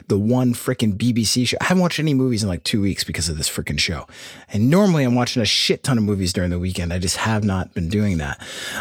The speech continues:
What I wanna do instead, I wanna talk about Christmas movies. All right. We're there. Okay. It's December, whatever the hell, December sixth, seventh, what is it?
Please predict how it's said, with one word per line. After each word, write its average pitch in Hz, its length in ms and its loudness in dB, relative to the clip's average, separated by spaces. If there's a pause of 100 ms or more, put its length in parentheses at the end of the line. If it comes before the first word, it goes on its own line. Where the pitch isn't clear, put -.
What 139 180 4
I 143 40 4
wanna 170 200 4
do 147 140 2
instead, 151 300 2
I - 20 4
wanna 139 160 2
talk 135 160 2
about 127 180 0
Christmas - 460 -2
movies. 67 360 -4 (120)
All 110 100 0
right. 120 260 0
We're 131 200 2
there. 139 440 0
Okay. 127 500 0 (260)
It's 131 200 0
December, 139 640 2
whatever 139 380 2
the 101 100 0
hell, 98 220 -2
December 117 400 0
sixth, - 400 0
seventh, 131 360 0
what 131 160 2
is 110 120 -2
it? - 140 -8